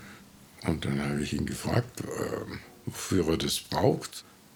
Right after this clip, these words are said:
„Ja, ja, Sie müssen ja planen.“ Ich sag, „Ja, kann ich verstehen. Äh, was haben Sie denn in Ihrer Planung drin?“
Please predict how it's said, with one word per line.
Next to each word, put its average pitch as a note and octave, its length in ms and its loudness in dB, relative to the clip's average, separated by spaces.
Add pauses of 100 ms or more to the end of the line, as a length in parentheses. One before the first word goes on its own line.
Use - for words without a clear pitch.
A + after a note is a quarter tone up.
(180)
„Ja, F2 60 4
ja, F#2 240 8
Sie F#2 120 6
müssen G2 320 10
ja F2 120 10
planen.“ G#2 640 8 (880)
Ich - 100 -2
sag, D2 180 4
„Ja, B2+ 300 8 (120)
kann F2+ 180 6
ich - 120 4
verstehen. C3+ 680 8 (760)
Äh, F2 160 4
was F2 200 6
haben G2+ 160 10
Sie G2+ 160 8
denn G2 200 12
in F#2+ 140 12
Ihrer E2+ 240 12
Planung A#2 580 12
drin?“ D#2 400 8